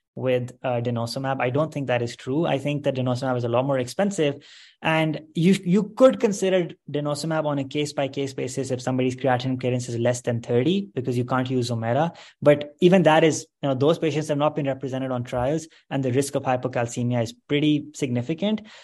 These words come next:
but you can consider that. But other than that, I think Zometa is the way to go, and I think every three months is acceptable as well, total of two years.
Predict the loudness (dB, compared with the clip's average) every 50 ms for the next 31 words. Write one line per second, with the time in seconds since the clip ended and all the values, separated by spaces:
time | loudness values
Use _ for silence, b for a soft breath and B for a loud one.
0 | B B B 4 6 6 6 4 4 4 2 2 2 2 2 2 2 2 0 -2
1 | -2 -2 -4 -2 2 2 4 4 4 4 4 2 0 0 0 0 0 -2 -2 _
2 | _ 0 0 0 0 -2 -6 -6 -6 -6 -8 -12 _ -8 -4 -2 0 2 4 4
3 | 4 4 2 2 0 0 -2 0 0 0 0 0 -2 -2 0 0 0 0 0 -2
4 | -4 -4 -4 -4 -4 -2 -2 0 0 0 -2 -2 -2 -4 -2 0 0 -2 -2 -4
5 | -6 -8 -8 -6 -6 -6 -4 -2 -4 -2 -2 0 -2 -2 0 2 2 2 2 2
6 | -2 _ -2 0 0 0 0 -2 -2 -2 -2 -4 -4 -2 -4 -6 -10 -12 -14 -16